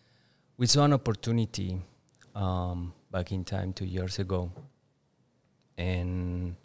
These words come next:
it was, the ideas was there, but we had to, uh, mature the idea to how to do it in Indonesia. And then when we came to do it, it was pandemic. So that's what made things even harder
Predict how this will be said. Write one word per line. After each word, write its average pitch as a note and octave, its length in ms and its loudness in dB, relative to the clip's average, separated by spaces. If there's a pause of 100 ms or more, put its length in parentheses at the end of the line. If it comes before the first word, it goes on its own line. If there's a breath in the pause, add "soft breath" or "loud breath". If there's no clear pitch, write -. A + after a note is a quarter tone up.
(640)
it A2+ 100 0
was, A2 300 4 (1300)
the A#2+ 80 2
ideas A#2+ 580 6 (300)
was A2 300 2
there, C3 240 6
but G2 260 -2 (100)
we A2 140 -10
had G#2 240 -2 (240)
to, G2+ 460 -6
uh, C#2+ 280 -8 (420)
mature A2 520 -4
the G#2 100 0
idea F#2+ 360 -4
to - 240 -10
how F#2+ 280 -6
to G2+ 140 -8
do G2 240 -6
it F#2+ 240 -6
in G2 80 -6
Indonesia. F#2 480 -8
And F#2+ 100 -8
then F#2+ 140 -8
when G2 220 -8
we F#2+ 160 -10
came A#2 240 0
to - 140 -10
do B2 200 -2
it, F#2+ 220 -6 (1120 soft breath)
it G2 60 -18
was F#2+ 160 -4
pandemic. F#2 580 -4 (140)
So - 280 -20
that's - 460 -2 (400)
what F#2+ 200 -2
made G2 180 0
things G2 320 -6
even F#2+ 160 -2
harder F#2 460 -2